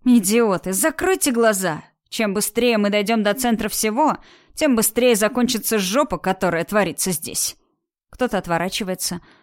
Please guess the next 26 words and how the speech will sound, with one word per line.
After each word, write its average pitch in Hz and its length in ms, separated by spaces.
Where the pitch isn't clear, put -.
кто-то 220 340
просто 185 440
закрывает 165 500
глаза. 165 360
Но 240 140
не 233 160
Гаррет. 214 420
Он 254 180
встаёт 208 500
передо 185 300
мной 196 220
на 180 120
расстоянии 190 540
двух 185 260
метров, 220 520
так, 208 220
чтобы 170 320
маяк 175 460
не 180 100
коснулся 180 560
его. 135 260
Его 247 280
взгляд 233 480
безошибочно 208 720
даёт 208 280
понять, 214 520